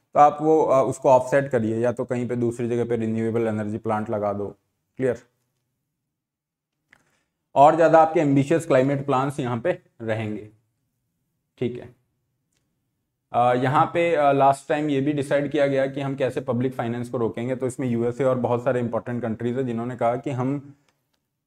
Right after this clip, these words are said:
पब्लिक फाइनेंस, मतलब सरकार की तरफ से ऐसे प्रोजेक्ट को फाइनेंस नहीं करेंगे जो क्या कर रहे हैं, फॉसिल फ्यूल का यूज़ कर रहे हैं, by the end of twenty twenty। केवल लिमिटेड सर्कमस्टांसेस में ही होगा। तो सरकार यहाँ पे क्या कह रही है,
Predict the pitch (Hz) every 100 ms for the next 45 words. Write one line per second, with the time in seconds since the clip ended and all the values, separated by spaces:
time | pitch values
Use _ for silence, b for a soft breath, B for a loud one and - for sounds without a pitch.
0 | - 131 147 180 185 156 127 135 123 123
1 | 147 139 135 120 151 160 160 151 147 165
2 | 143 170 160 135 131 - 151 143 127 135
3 | 127 135 147 165 123 120 127 170 151 _
4 | 120 139 139 151 135 120 156 - 131 120
5 | 156 156 151 131 123 143 123 131 131 117
6 | 104 107 101 - _ _ _ _ 117 123
7 | 139 135 139 151 135 117 117 110 101 107
8 | - _ _ _ 147 165 147 143 151 180
9 | 165 143 143 147 - 135 131 139 135 139
10 | 127 110 98 - _ _ _ - - 143
11 | - 170 175 151 156 160 156 151 127 131
12 | 175 -